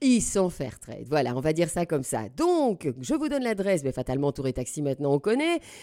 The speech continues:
Donc, c'est avenue du Port, numéro quatre-vingt-six C, à Mille Bruxelles. Et donc, ce sera ouvert de dix heures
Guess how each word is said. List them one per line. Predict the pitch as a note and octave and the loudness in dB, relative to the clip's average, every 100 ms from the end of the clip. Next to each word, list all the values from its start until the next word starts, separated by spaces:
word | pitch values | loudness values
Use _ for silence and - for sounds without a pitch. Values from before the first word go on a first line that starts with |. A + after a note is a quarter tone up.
| - | 2
Donc, | G#3 | 2
c'est | F3+ E3 | 4 0
avenue | C#3+ D3 | 2 2
du | D3+ D#3+ | 2 0
Port, | D3+ D3+ C#3+ | 2 4 6
numéro | C#3 C3+ B2+ | 4 2 0
quatre-vingt-six | B2+ B2+ C#3 B2+ A#2+ C#3 - | -2 -6 -4 -4 -4 -8 -12
C, | - - - F#4 - | -14 -10 -2 -2 -2
à | C3+ | -4
Mille | B2 B2+ | -2 -2
Bruxelles. | B2 B2 B2+ D#3 B3 - - - | -2 -2 0 2 2 0 -12 -4
Et | C4 | -2
donc, | C#4 E4+ | 0 0
ce | E4+ | -2
sera | - D#4+ | -2 0
ouvert | D4 C4 E4 F4 D4 | 2 2 2 2 0
de | F#3 | -2
dix | F#3+ D#3 D4 F#4 D#4+ | -4 -6 -8 -4 0
heures | F4 G#4 - | 2 2 -2